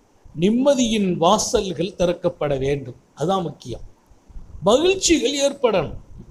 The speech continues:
காலம்புற சோதனைன்னா அது வாழ்க்கை இல்லை. இன்னைக்கு கஷ்டம்னா நாளைக்கு ஒரு நிம்மதி இருக்குதுன்னு நினைச்சாதான் அந்த கஷ்டத்திலிருந்து நமக்கு ஒரு ரிலீஃப் ஏற்படும்.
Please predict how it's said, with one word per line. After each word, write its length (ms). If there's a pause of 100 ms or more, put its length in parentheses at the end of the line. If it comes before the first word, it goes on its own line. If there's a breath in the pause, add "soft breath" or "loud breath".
(600)
காலம்புற 560
சோதனைன்னா 560
அது 160
வாழ்க்கை 380
இல்லை. 240 (1500)
இன்னைக்கு 340
கஷ்டம்னா 540
நாளைக்கு 400
ஒரு 120
நிம்மதி 380
இருக்குதுன்னு 480
நினைச்சாதான் 480
அந்த 100
கஷ்டத்திலிருந்து 840 (680)
நமக்கு 320
ஒரு 120
ரிலீஃப் 360
ஏற்படும். 480